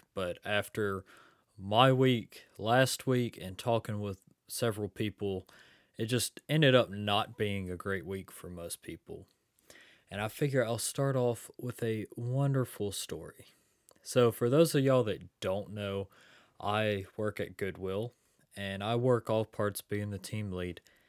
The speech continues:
And I was working in the back where we receive the donations and help load customers' purchases up if it's a bigger item.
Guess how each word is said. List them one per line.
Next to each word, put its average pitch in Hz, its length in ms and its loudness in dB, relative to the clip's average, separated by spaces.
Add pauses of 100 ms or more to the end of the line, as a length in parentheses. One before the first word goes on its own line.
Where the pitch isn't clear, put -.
(240)
And 143 80 -2
I 151 80 6
was 151 220 4
working 147 500 4
in 117 280 -2
the 98 60 -4
back - 640 2 (140)
where 101 160 -2
we 98 360 -2
receive 110 500 -4
the 110 100 -4
donations 98 680 -2
and 92 100 -10
help 92 240 -6 (200)
load 107 420 0
customers' 101 540 -6
purchases - 600 -6
up 92 240 -4
if 92 140 -4
it's - 160 -10
a 85 60 -12
bigger 82 340 -8
item. 107 340 -2